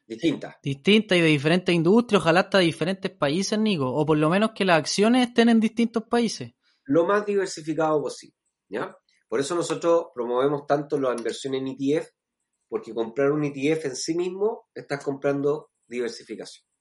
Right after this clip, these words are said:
Speaker 1: ¿ya? Segundo, segundo,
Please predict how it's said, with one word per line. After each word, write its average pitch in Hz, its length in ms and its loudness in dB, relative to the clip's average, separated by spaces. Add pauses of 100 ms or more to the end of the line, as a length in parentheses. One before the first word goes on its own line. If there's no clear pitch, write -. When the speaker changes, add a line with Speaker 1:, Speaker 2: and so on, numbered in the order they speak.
(160)
Speaker 1:
¿ya? 113 260 -8 (1080)
Segundo, 202 760 2 (800)
segundo, 151 600 0